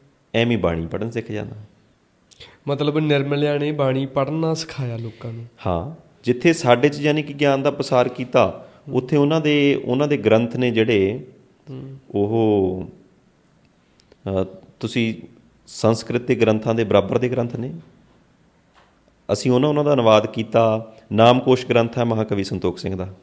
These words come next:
Speaker 2: ਹੂੰ।
Speaker 1: ਅਮਰਕੋਸ਼ ਗ੍ਰੰਥ ਸੀ ਸੰਸਕ੍ਰਿਤ ਦਾ, ਉਹਦਾ ਅਨੁਵਾਦ ਹੈ ਸਾਡੇ ਕੋਲੇ ਆਉਂਦਾ ਮਿਲਦਾ।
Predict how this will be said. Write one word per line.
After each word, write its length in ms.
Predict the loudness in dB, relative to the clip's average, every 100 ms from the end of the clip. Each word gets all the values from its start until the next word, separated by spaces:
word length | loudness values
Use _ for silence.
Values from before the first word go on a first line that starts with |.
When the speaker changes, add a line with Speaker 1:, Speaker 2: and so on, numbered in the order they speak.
| _ -10
Speaker 2:
ਹੂੰ। 340 | -10 -10 -14 -20 _ 2 4
Speaker 1:
ਅਮਰਕੋਸ਼ 480 | 4 4 2 2
ਗ੍ਰੰਥ 240 | 2 0 -2
ਸੀ 140 | -8
ਸੰਸਕ੍ਰਿਤ 420 | -6 -6 -4 -6
ਦਾ, 160 | -4 -4
ਉਹਦਾ 220 | -4 -4
ਅਨੁਵਾਦ 320 | -2 0 0
ਹੈ 40 | -2
ਸਾਡੇ 280 | -2 -4 -2
ਕੋਲੇ 220 | -2 -4 -6 -20 _ _ _ -6
ਆਉਂਦਾ 240 | -4 -2 -4
ਮਿਲਦਾ। 460 | -4 -4 -6 -8